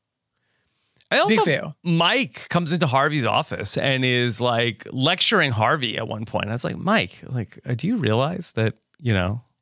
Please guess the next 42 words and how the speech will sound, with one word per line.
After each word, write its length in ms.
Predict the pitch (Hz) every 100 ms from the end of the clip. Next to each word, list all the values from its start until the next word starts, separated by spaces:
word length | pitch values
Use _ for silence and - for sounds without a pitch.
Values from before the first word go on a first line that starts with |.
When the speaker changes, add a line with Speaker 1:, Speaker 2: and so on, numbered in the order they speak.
| _ _ _ _ -
Speaker 1:
this 200 | 151 -
is, 280 | 151 120 123
we're 240 | - 143 143
in 200 | 151 165
this 280 | 208 -
mess 360 | 120 117 170 -
because 280 | - 160 151
of 80 | 113
you?" 400 | 110 147 202 233
Like, 300 | 139 127 -
he's 260 | 131 135
like, 240 | 135 123 120 - - _
"Harvey, 260 | - 277 233
well, 120 | 220
I'm 100 | 269
not 140 | 320 247
just 120 | 214
gonna 140 | 254
stand 480 | 202 - - 254 240
around 320 | 220 226 226
here 180 | 208 208
and 120 | 185
do 160 | 165 208
nothing." 680 | 180 214 220 185 143 131 127
Like, 300 | 135 135 -
uh, 420 | 127 151 147 151
you, 260 | 156 147 - _ _ _ _ _ _
it's 80 | -
like, 200 | 185 - _ _ _ _ -
do 220 | 269 151 349
what 140 | 403
we 80 | 381
tell 180 | - 359
you 160 | 370
to. 340 | 302 190 131 - - _ _ _ _ _ 196
Speaker 2:
Right. 280 | 277 - - _ -
For 140 | 254
once. 440 | 262 349 - - - _ _ _ _ -
Dear 140 | 214 311
God, 300 | 277 311 -
please. 440 | 339 311 - - _ 156
Speaker 1:
Mm-hmm. 220 | 156